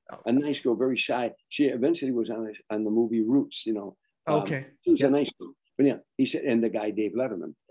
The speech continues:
Speaker 2: he, he said, he said, "I don't think that he wants to play the game." I said, "Oh, Ron, he's really a funny guy." And, and, uh, he, he, you know, the show, he, he said, "Well, you know, Tom, I, I don't think he really was into the game." I said, "Ron, he, he wasn't really loose today, but he's a fun guy." He said,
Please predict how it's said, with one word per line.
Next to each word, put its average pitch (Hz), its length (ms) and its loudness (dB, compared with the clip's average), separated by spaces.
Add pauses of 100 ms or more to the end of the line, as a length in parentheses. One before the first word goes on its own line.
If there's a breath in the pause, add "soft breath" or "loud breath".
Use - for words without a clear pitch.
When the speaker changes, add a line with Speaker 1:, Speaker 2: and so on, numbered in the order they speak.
(160)
Speaker 2:
he, 113 140 -4
he 123 60 -2
said, 131 240 0
he 120 100 0
said, 113 180 -2
"I 117 100 -2
don't 117 200 0
think 104 180 0
that 104 120 -2
he 95 320 -2
wants 101 260 -8
to 107 60 -8
play 104 180 -6
the 104 120 -2
game." 110 140 -2
I 117 80 -4
said, 165 160 -6
"Oh, 143 240 0 (320)
Ron, 127 260 0
he's 107 240 -2
really 135 200 6
a 80 80 -2
funny 98 340 -4
guy." 95 260 -4
And, 90 280 -6
and, 95 240 -4
uh, 90 140 -8 (320)
he, 113 160 0
he, - 80 -6 (200)
you 113 160 -6
know, 101 140 -2
the 98 120 -6
show, 110 200 -6
he, 104 100 0
he 120 220 -4
said, 113 220 -4 (300)
"Well, 156 180 -2
you 170 100 6
know, 113 120 -2
Tom, 113 340 -6 (260)
I, 117 140 -6
I 135 80 0
don't 143 160 0
think 131 140 -6
he 120 100 -2
really 120 380 2
was 98 180 -4
into 120 220 0
the 110 100 -4
game." 117 280 -2 (200)
I - 40 0
said, 131 180 -2
"Ron, 135 220 -4 (220)
he, 113 120 -8 (120)
he 101 160 0
wasn't 113 380 0
really 104 240 -2
loose 127 220 0
today, 101 160 -4
but 95 140 -4
he's 92 180 -4
a 90 80 -4
fun 113 240 -4
guy." 101 140 -4
He 113 80 -4
said, - 200 -2